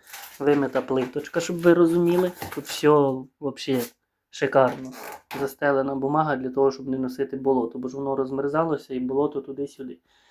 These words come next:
І такий у нас тут коридорчик, його теж потрібно буде оце все. Чому двері? От вам наглядний приклад. Всі казали, двері однозначно білі. Ось вам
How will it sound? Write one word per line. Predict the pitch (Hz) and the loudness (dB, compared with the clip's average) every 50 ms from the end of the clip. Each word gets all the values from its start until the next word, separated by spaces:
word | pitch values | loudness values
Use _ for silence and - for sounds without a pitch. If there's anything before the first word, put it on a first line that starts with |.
| _ _ _ - - - - - - - - _ _ _ _ _ _ _ _ _ _ _ _ _ _ _ _ _ | _ _ _ -20 -20 -20 -20 -20 -20 -20 -20 _ _ _ _ _ _ _ _ _ _ _ _ _ _ _ _ _
І | - 240 247 240 247 247 247 247 254 254 254 254 254 - | -2 0 2 4 6 6 6 6 8 6 6 6 4 0
такий | 190 175 - 214 226 226 220 | -4 -4 -4 -8 -8 -4 -4
у | 208 | -4
нас | 190 190 202 196 - | -2 -2 -4 -6 -8
тут | _ 190 175 - | _ -8 -8 -4
коридорчик, | - 185 170 170 165 180 196 196 - - 185 175 - | -2 0 0 2 2 2 0 0 -2 -6 -8 -4 -2
його | 170 165 170 165 | 0 0 0 0
теж | - 170 170 175 | 2 0 0 0
потрібно | 175 - 151 151 - 160 160 165 156 147 | 0 -4 -6 -4 -2 0 2 2 0 0
буде | 139 151 151 147 147 | 0 -4 0 2 2
оце | 139 135 - - 156 | 2 2 2 0 0
все. | 143 - - - 165 160 | 0 0 0 4 4 4
Чому | 160 156 - 143 147 151 165 160 | 4 4 2 4 6 6 6 6
двері? | 151 135 143 143 139 139 131 | 6 8 8 8 8 8 6
От | 131 127 127 - | 4 2 0 2
вам | 135 143 139 139 135 123 - - _ _ _ _ _ | 4 6 6 6 4 0 -6 -12 _ _ _ _ _
наглядний | - 156 139 143 143 135 143 151 156 160 160 156 151 143 | -8 -4 0 2 2 2 4 4 4 6 6 4 4 4
приклад. | 143 143 131 123 120 123 120 123 | 2 0 0 -2 -2 -4 -6 -6
Всі | - - - 180 | -8 -6 -6 -6
казали, | 165 160 151 139 147 143 139 131 | 0 0 2 4 4 4 4 2
двері | 127 - 160 165 185 190 202 196 190 | 2 4 6 8 8 8 6 4 4
однозначно | 190 175 147 143 147 143 139 131 - 151 151 170 170 - - 156 151 | 4 2 2 4 4 2 0 2 2 4 4 4 4 2 -2 -2 -2
білі. | 143 - 131 123 117 117 - - _ _ _ _ _ _ _ _ _ _ _ _ _ _ _ _ _ | -2 -4 -6 -8 -6 -8 -8 -12 _ _ _ _ _ _ _ _ _ _ _ _ _ _ _ _ _
Ось | - 170 180 175 180 151 | 2 2 2 2 0 2
вам | 139 135 139 151 151 | 4 4 6 4 2